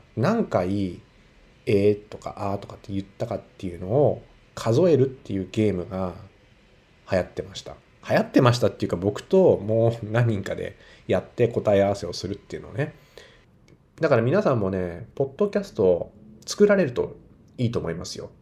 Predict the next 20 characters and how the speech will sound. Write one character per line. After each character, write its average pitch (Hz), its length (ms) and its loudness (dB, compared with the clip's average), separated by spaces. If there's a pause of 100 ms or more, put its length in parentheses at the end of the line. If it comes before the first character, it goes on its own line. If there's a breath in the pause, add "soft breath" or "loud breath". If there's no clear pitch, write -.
(180)
あ 110 60 -8
の、 95 540 -4
自 107 120 0
分 117 200 0
の 113 760 0
こ 104 80 0
う - 20 2
い - 20 -4
う - 40 -6
喋 110 200 2
り 120 120 0
方 113 240 0
と - 80 -12
か、 - 220 -8
喋 101 260 2
る 85 80 -4
内 101 340 0
容 104 140 -2
と 101 140 -8
か - 280 -8